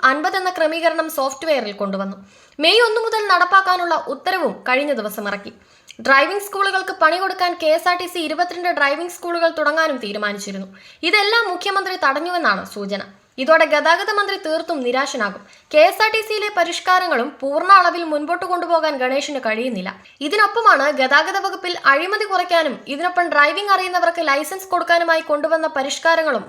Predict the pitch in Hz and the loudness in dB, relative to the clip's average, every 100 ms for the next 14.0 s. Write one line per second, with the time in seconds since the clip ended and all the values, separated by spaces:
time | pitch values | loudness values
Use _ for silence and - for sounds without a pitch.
0 | 214 226 294 277 226 208 202 214 196 190 | -10 -4 -4 -2 -4 -2 -2 -4 -8 -10
1 | - _ - - - 294 330 415 480 480 | -14 _ -20 -20 0 4 4 4 2 0
2 | 466 427 415 370 381 381 381 370 359 320 | -2 -6 -6 -6 -4 -4 -4 -2 -2 0
3 | 294 302 359 359 370 359 359 339 - 285 | 0 0 -2 -4 -4 -4 -4 -6 -4 -2
4 | 311 311 392 381 359 294 302 339 330 311 | -2 -2 0 0 2 2 2 -2 -4 -4
5 | 320 311 311 277 285 269 269 294 - 320 | -4 -2 0 -2 -2 -4 -2 -2 -4 -2
6 | 220 - 208 208 214 208 - - - - | -2 -2 -4 -4 -6 -10 -14 -20 -20 -20
7 | - 247 285 294 381 381 311 339 269 196 | 0 2 2 2 2 2 0 -2 -4 -2
8 | 220 226 247 202 196 196 - _ _ 294 | -4 -2 -4 -6 -6 -8 -16 _ _ 2
9 | 349 392 440 311 330 381 453 440 403 381 | 4 2 -2 -2 -4 -2 -2 -4 -4 -4
10 | 370 233 269 269 277 302 370 381 359 359 | -2 -2 -2 0 0 0 -2 -2 -2 -4
11 | 349 330 302 330 349 349 330 311 311 294 | -4 -4 -6 -4 -4 -2 -2 -2 -2 0
12 | 262 294 349 349 330 330 285 233 240 262 | -2 -2 -2 -4 -4 -4 -2 0 0 -4
13 | 208 196 190 196 - _ - _ - 302 | -4 -6 -8 -12 -18 _ -20 _ -4 -2